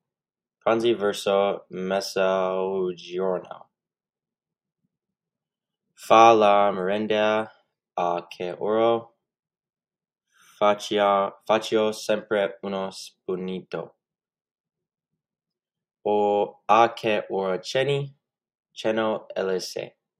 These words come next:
A che ora va a scuola?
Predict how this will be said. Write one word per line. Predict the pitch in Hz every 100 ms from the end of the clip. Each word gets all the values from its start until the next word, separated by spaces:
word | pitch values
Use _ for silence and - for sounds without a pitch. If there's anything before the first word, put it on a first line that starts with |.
| _ _ _ _ _ _ _ _ _ _
A | 90 90 85
che | - 90 90
ora | - 92 92
va | 87 90 87 87 87 -
a | - 87 87
scuola? | - - 95 113 131 131 131 135